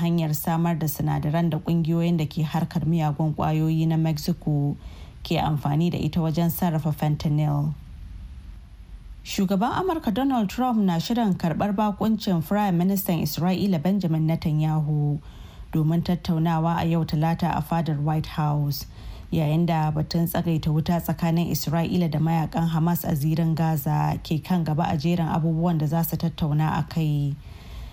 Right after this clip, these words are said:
Tattaunawar dai na zuwa ne a wani muhimmin lokaci yayin da ake ƙoƙarin cimma yarjejeniyar tsagaita wutar. Isra'ila da Hamas na da ƙasa da makonni hudu su cimma matsaya a kan sharaɗan mataki na biyu na yarjejeniyar,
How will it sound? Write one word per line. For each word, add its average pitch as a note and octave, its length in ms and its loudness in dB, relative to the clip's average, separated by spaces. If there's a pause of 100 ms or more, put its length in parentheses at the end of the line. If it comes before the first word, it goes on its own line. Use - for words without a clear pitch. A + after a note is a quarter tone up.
(140)
Tattaunawar B3 760 0
dai A3+ 220 2
na G3+ 180 2
zuwa F#3 360 2
ne F#3+ 160 2
a D#3+ 120 0
wani F3 180 2
muhimmin E3+ 580 2
lokaci F3 580 0
yayin D#3+ 280 2
da - 120 0
ake E3+ 260 -2
ƙoƙarin F3 500 0
cimma F3+ 300 0
yarjejeniyar D#3+ 840 2
tsagaita D#3+ 420 0
wutar. C#3+ 680 0 (800)
Isra'ila E3 640 0
da D3+ 120 0
Hamas E3 480 0
na D#3+ 140 0
da D#3 100 0
ƙasa F3+ 260 -2
da E3 80 0
makonni D#3 560 2
hudu F3+ 180 0
su F3+ 140 -2
cimma E3 340 0
matsaya E3+ 480 0
a D3 60 -2
kan D#3+ 240 -2
sharaɗan F3 480 0
mataki D#3+ 580 0
na F3 120 2
biyu E3 200 2
na F3 80 2
yarjejeniyar, D#3 1160 0